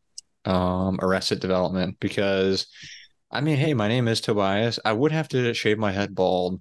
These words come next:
and keep the mustache and paint myself blue, but could be worth it, so.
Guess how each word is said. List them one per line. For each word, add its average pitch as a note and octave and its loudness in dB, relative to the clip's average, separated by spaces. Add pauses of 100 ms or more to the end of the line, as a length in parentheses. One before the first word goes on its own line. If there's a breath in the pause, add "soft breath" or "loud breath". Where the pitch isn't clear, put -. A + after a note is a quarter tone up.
and F#2+ 2
keep G2 0
the F#2+ -2
mustache F#2 0 (100)
and F2+ 0
paint G#2 -2
myself F#2+ 0
blue, F#2+ 0 (220)
but G3 0 (560 loud breath)
could C3+ -2
be B2+ 2
worth G2 0
it, F#2+ -6
so. - 0